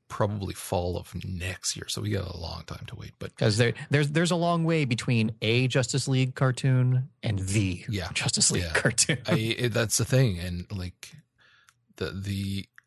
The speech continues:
Speaker 1: last Justice League cartoon, the one, set the bar so goddamn high that others are really, it's gonna be hard. Like, I've watched some of the Justice League movies as well that have come out,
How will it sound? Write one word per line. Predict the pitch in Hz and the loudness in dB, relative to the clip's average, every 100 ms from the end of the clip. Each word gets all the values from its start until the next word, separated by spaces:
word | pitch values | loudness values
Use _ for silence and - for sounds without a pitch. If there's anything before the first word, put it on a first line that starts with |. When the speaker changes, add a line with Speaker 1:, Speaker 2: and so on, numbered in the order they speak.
| - | -10
Speaker 1:
last | 107 101 107 123 - | -6 0 6 6 4
Justice | 107 107 101 | 0 0 0
League | 98 101 90 | -2 -4 -2
cartoon, | 104 92 98 107 95 | -2 0 0 0 0
the | 101 120 | 0 2
one, | 117 92 95 101 - - | 2 2 -2 -2 -4 -8
set | - - 98 | -2 -2 -2
the | 101 | -4
bar | 98 98 104 | -2 0 0
so | - 95 | 0 -2
goddamn | 98 95 92 95 92 | -2 -2 -2 -2 -2
high | 82 92 92 117 139 _ _ _ _ - - | -4 -6 -4 -2 -4 _ _ _ _ -20 -10
that | 110 95 90 92 - - | -2 -2 0 -4 -6 -8
others | 107 95 104 92 90 - - | -4 0 0 0 -2 -2 -2
are | 101 - - 92 _ _ _ | -2 -2 -6 -8 _ _ _
really, | 113 90 98 104 110 95 | -10 -6 -2 2 2 0
it's | 85 95 | -4 -6
gonna | - 101 | -2 -2
be | 92 | -2
hard. | 92 - 101 101 | -8 -6 -4 -2
Like, | 101 | 4
I've | 123 127 | 4 6
watched | 127 107 | 4 4
some | - 104 | 2 2
of | 98 | 0
the | |
Justice | 92 95 - - | -2 -4 -4 -4
League | 98 90 92 | -6 -6 -8
movies | 90 98 107 107 | -6 -2 -2 -2
as | 98 | -2
well | 95 | -2
that | 98 104 | 0 -2
have | - | -4
come | - 98 | -2 -2
out, | 90 123 | 0 -2